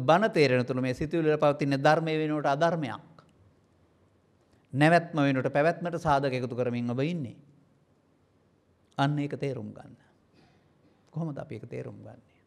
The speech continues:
වක්කලිට මේ වදන වදාළන බුදුරජාණන් වහන්සේ. "ධර්මයේ දකීද බුදුන් දකී" කියලා ඊට පස්සේ බුදුහාමුදුරුවෝ ධර්මයේ දකින්න හැටි උගන්වනවා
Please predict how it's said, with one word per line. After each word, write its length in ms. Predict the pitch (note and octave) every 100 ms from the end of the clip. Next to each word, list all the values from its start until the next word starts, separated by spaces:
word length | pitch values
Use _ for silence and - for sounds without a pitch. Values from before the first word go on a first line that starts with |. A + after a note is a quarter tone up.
| _ _ _ _ _ _ _ - - _
වක්කලිට 640 | D3+ D#3+ - - C4 C#4 C4
මේ 220 | F#3+ G#3+
වදන 320 | F#3 E3+ A3+
වදාළන 440 | F#3+ D#3 F#3 G#3+ G3
බුදුරජාණන් 580 | E3 F#3+ F3+ C#3+ B2 B2+
වහන්සේ. 460 | D#3+ C#3 - - _ _ _ _ _ _ _ _ _ _ _ _ _ _ _ _ _ _
"ධර්මයේ 420 | C3 C#3 C#3+ D#3 D3+
දකීද 320 | D3 D3 C3
බුදුන් 300 | B2+ C#3 D3
දකී" 260 | C#3+ D#3
කියලා 200 | D3 F#3+
ඊට 100 | E3+
පස්සේ 300 | G3 F#3 A3
බුදුහාමුදුරුවෝ 640 | F3 F3 G#3 A3+ B3 D4 D#3+
ධර්මයේ 440 | D#3+ F#3 A3+ A#3
දකින්න 300 | G#3 G#3 A3+
හැටි 180 | C4 B3
උගන්වනවා 680 | A3 G#3 C4 G#3 C#3+ C3+